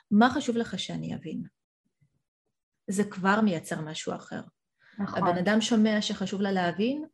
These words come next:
Speaker 1: והוא מתארגן וממקד לה מסר. "אוקיי, חשוב לי שתבין שאני לא ישן ב-, ש-, שאת תביני שאני לא ישן בלילות.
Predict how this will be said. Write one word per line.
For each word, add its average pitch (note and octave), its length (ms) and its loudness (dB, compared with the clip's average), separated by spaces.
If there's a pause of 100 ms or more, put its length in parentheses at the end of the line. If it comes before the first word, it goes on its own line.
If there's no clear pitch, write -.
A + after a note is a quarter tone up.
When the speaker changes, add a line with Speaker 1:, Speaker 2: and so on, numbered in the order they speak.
(300)
Speaker 1:
והוא G3 280 6
מתארגן A3+ 480 4
וממקד F#3+ 680 0
לה F#3 260 0
מסר. F3 340 0
"אוקיי, A3 220 4
חשוב C4+ 320 0
לי C#4+ 100 0
שתבין A#3 340 2
שאני F#3+ 240 0
לא F3 80 0
ישן F3 380 -4
ב-, D#3+ 460 -6
ש-, G3 120 -6
שאת G3+ 280 2
תביני C#4 280 0
שאני F#3 200 0
לא F#3 80 2
ישן F#3 260 0
בלילות. E3 440 -4